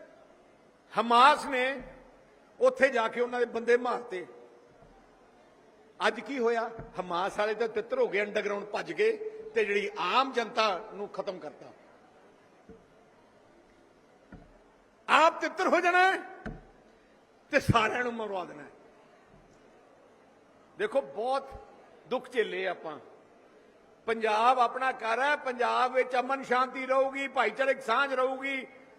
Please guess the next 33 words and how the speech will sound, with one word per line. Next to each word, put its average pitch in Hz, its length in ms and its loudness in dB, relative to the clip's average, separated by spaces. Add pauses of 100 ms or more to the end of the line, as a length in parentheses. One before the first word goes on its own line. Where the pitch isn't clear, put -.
(260)
ਇੱਥੇ 285 200 6
ਤਰੱਕੀ 277 480 0
ਆਊਗੀ, 269 380 6
ਇਨਵੈਸਟਮੈਂਟ 277 720 2
ਆਊਗੀ। 269 560 2 (240)
ਉਹ 339 140 2
ਅਕਾਲੀ 269 360 -2
ਦਲ 247 180 -4
ਦਾ 233 100 0
ਕੰਮ 220 320 -8
ਹੈ। 185 260 -6 (360)
ਮੈਂ 247 200 2
ਇਸ 247 120 -4
ਪ੍ਰਧਾਨ 262 460 0
ਕੇ-, 320 220 2 (140)
ਇਹ - 20 6
ਅਕਾਲੀ 285 340 0
ਦਲ 277 140 2
ਕਹਿਣਾ 269 260 -2
ਚਾਹਣਾ 269 260 -2
ਹੈ 233 200 -4 (1200)
ਕਿ 285 100 0
ਮੈਂ 277 340 6
ਕਿਸੇ 349 480 6
ਹਾਲਤ 320 440 6
'ਚ - 40 -12 (1040)
ਇੱਥੇ 320 360 8
ਅਮਨ 339 200 2
ਸ਼ਾਂਤੀ 302 460 0
ਭੰਗ 269 300 -2
ਨਹੀਂ 302 140 -2
ਹੋਣ 277 260 -2
ਦਿੰਦਾ 285 400 2